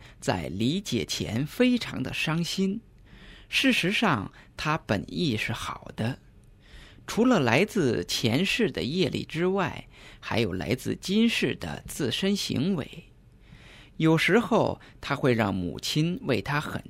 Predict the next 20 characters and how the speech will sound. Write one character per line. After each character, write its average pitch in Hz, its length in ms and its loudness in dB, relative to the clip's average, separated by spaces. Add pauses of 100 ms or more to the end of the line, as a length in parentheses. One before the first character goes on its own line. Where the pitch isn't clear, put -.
担 160 200 2
心。 196 400 -2 (840)
当 240 240 6
前 175 340 6
世 220 320 4
与 107 180 2
今 247 340 6
世 - 180 2
的 120 160 -2
这 127 180 2
两 104 240 -2
个 107 120 -2
因 202 320 2
素 - 360 -2 (280)
结 147 260 2
合 220 240 0
在 226 160 0
一 226 220 0
起 - 260 -8
时， - 460 -4